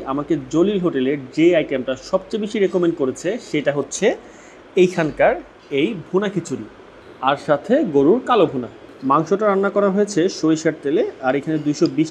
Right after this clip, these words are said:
টাকায় থাকবে দুই পিস মাংস। এই হচ্ছে মাংসের পিসের সাইজ। তো আমি এক পিস মাংস নিয়ে নেই। তো মাংসটা প্রথমে আমি খালি খাবো।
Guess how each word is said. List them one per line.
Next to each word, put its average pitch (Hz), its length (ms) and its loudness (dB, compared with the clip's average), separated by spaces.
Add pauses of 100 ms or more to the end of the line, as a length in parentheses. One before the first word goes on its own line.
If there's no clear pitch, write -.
টাকায় 165 260 0
থাকবে 170 200 -4 (120)
দুই 175 160 2
পিস 160 220 0
মাংস। 135 200 -6 (440)
এই 156 140 2
হচ্ছে - 220 -8 (140)
মাংসের 139 320 -2
পিসের 131 320 -6
সাইজ। 104 200 -10 (340)
তো - 120 -2
আমি 208 140 2 (340)
এক 156 60 -6 (120)
পিস 156 240 -2
মাংস 143 160 -2 (140)
নিয়ে 151 200 0
নেই। 262 120 2 (360)
তো 147 60 0 (120)
মাংসটা 170 380 2
প্রথমে 202 260 2
আমি 202 80 0 (100)
খালি 165 180 4 (100)
খাবো। 170 160 4